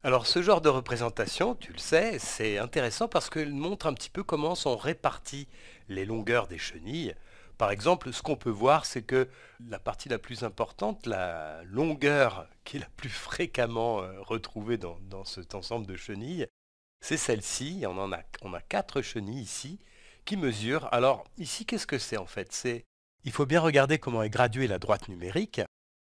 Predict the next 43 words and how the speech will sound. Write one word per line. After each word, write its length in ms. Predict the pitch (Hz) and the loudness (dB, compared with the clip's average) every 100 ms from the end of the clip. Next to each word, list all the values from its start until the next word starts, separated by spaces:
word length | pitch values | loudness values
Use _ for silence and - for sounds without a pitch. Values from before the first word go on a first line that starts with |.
| _ _ _ _ _ | _ _ _ _ _
On 160 | 127 143 | 0 6
a 280 | 143 135 135 | 8 8 4
le 140 | 131 | 0
segment 420 | - 135 123 127 | -2 -4 0 0
entre 220 | 113 - | 0 -6
quatre 300 | - 117 - | -4 -4 -4
et 40 | 104 | -4
cinq, 280 | - 117 101 | 0 -2 -2
donc 160 | - | -6
ça 120 | - | -6
c'est 220 | 107 110 - | -6 -8 -6
une 180 | 165 147 | -6 -4
unité, 500 | 117 107 - 151 208 | -4 -6 -2 2 2
et 60 | - | 0
ce 140 | 127 | -2
segment 340 | - 117 127 | 0 0 2
est 80 | 139 | 2
divisé 320 | 104 107 107 | 0 -6 2
en 100 | 120 | 2
quatre 360 | - 165 - 123 | 4 2 2 -2
parties 340 | 117 - - | -6 -6 -6
égales. 320 | 101 87 80 - | -6 -6 -10 -12
Ici 360 | 104 98 - 123 | -12 -8 -2 -2
en 80 | 101 | -2
fait 280 | - 98 | -4 -6
c'est 240 | - - 98 | -8 -6 -6
le 180 | 101 123 | -6 -6
milieu, 540 | 104 90 87 98 147 - - - - | -8 -10 -10 -10 -10 -16 -20 -18 -6
donc 180 | 113 - | -4 0
ça 180 | 160 160 | 0 2
c'est 220 | - 127 | 0 -4
quatre 540 | - 147 - - - - | 4 4 4 -4 -12 -6
et 100 | 123 | -6
demi 340 | 107 110 165 - - - - | -4 -6 -6 -14 -20 -14 -8
ou 100 | 170 | -8
quatre 500 | - 185 185 - - 113 | 0 0 0 -8 -14 -8
virgule 380 | 110 113 107 101 | -6 -6 -8 -8
cinq. 480 | - 82 90 - _ - - - | -10 -12 -18 -20 _ -20 -20 -8
Donc 240 | 127 139 - - | -2 -2 -2 -8
on 140 | 147 | 0
a 80 | 151 | 2
en 100 | 110 | 2
fait 560 | - 139 - - - | 2 -2 -2 -8 -14